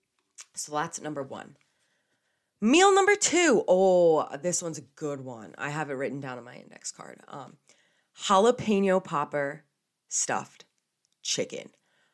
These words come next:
So freaking good. Oh my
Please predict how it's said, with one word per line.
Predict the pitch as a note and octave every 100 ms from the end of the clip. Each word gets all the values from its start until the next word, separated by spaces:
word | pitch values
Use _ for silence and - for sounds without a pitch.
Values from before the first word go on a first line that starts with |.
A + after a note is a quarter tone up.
| _ _
So | - - - F3 E3+ F#3 F3+ E3+ D#3 D3+ - _ _ _ _
freaking | - - - G3+ F3+ E3 D#3 C#3 C#3 - _ _ _ _ _ _ _ _
good. | A3 D4+ G#4+ G#4 D#4 F#3
Oh | A3+ D#4+
my | B3+ F3+ F3+